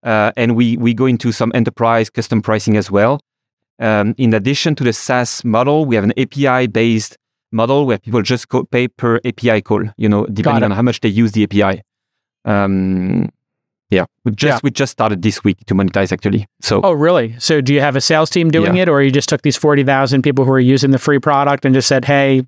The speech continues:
Speaker 2: you hit the upper limit, consumption based, you need to sign in and pay, put a credit card in"?
Speaker 1: We, we do, we do have a small sales team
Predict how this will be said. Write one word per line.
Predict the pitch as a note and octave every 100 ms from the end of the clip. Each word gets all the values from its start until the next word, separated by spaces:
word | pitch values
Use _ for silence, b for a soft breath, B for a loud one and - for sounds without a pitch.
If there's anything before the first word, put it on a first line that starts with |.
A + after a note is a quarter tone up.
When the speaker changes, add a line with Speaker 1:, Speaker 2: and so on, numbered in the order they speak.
| _
Speaker 2:
you | C#3+ C#3
hit | D3+
the | C#3+
upper | C#3 - C#3
limit, | C#3+ C#3 C#3 - _ -
consumption | C#3 - C#3 - C#3+
based, | C3+ C#3 -
you | C3+
need | C3+ B2
to | C3+ B2+ - _ _ _ _ _
sign | - D3 C#3+
in | C3+ C3
and | B2 A#2+ B2 - _ _ -
pay, | C3+ A2 - -
put |
a | C3+
credit | C#3+ B2
card | B2 B2
in"? | B2 - -
Speaker 1:
We, | C#3+ A#2 _ -
we | B2+
do, | D3 D#3+ -
we | C#3
do | D#3
have |
a | B2
small | - - C3+ C#3+
sales | - A#2+ A2+ -
team | A2+